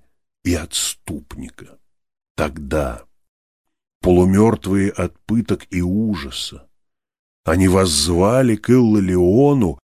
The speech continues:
моля его о смерти, если спасение для них уже невозможно.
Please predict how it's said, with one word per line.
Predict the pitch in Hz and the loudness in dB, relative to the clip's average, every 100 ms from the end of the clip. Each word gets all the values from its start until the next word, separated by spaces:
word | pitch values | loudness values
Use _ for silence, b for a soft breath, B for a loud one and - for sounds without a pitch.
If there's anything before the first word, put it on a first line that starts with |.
| _ | _
моля | - 71 76 76 95 | -8 -4 -2 0 0
его | 101 85 90 78 82 113 107 - | 0 0 0 0 2 2 2 -4
о | 82 | -6
смерти, | - - 85 101 107 95 - - 69 - _ _ - | -6 -6 -4 -2 0 -4 -8 -14 -14 -16 _ _ -4
если | 80 76 85 | -2 -2 -4
спасение | 76 - 82 - 78 76 76 | -6 -4 -6 -6 -6 -6 -8
для | 78 78 | -6 -6
них | 76 71 | -6 -8
уже | 90 69 69 | -8 -8 -8
невозможно. | 67 69 69 65 64 58 - - | -8 -8 -8 -10 -12 -14 -18 -20